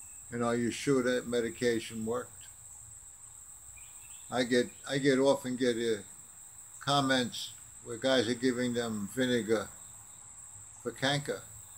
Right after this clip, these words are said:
I don't believe vinegar cures canker. So there's a lot of, a lot of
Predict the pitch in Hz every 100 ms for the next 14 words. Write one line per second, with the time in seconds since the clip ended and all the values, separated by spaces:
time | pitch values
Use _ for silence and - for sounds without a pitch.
0 | - - - - - - - 156 214 170
1 | 123 131 120 113 117 104 98 92 - 123
2 | 104 - - 113 98 - - - 117 101
3 | - 127 127 165 175 226 220 143 - -
4 | - - - - 127 160 226 208 196